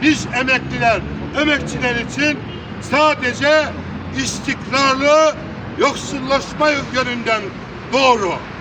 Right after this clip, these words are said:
Yandaş sendikaların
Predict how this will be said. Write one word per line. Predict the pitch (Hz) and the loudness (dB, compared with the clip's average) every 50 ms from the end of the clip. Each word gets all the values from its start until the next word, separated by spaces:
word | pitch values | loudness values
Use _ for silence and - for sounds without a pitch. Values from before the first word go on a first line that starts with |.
| - - - - - - - - - - - - - - - - - - - - - 1077 1077 - - - - - - - - - - - - - - - - - - - - - - - - - - - - - - - | -12 -12 -12 -12 -12 -12 -10 -10 -10 -10 -10 -10 -10 -10 -8 -8 -8 -8 -8 -8 -6 -6 -6 -6 -6 -8 -10 -10 -10 -10 -10 -10 -10 -10 -10 -10 -12 -12 -12 -12 -12 -12 -12 -12 -12 -12 -12 -12 -12 -12 -12 -12 -6 0
Yandaş | - 247 269 277 277 285 277 254 | 0 0 2 2 0 0 0 -2
sendikaların | - - 285 277 277 269 269 185 214 269 269 262 262 262 254 247 233 | -2 -4 -4 -4 -4 -4 -6 -6 -6 -4 -2 0 2 2 2 0 0